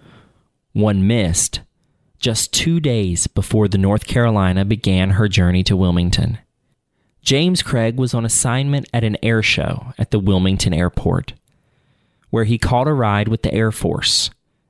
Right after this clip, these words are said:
and its Golden Knights as they prepared for a parachute drop. On takeoff,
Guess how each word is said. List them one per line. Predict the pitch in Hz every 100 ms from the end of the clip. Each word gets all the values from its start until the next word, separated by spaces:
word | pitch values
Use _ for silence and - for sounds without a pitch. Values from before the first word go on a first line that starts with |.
| -
and | 95
its | 101 -
Golden | 101 98 107 107
Knights | 95 90 - - - - _ _ _ _ _
as | 98 90
they | 104
prepared | - 120 - 85 78 -
for | 95
a | 90
parachute | - 104 95 - 78 -
drop. | - - - - - _ _ _ _ _ _ _ _ _ _ _
On | - 101
takeoff, | 98 139 131 82 85 - -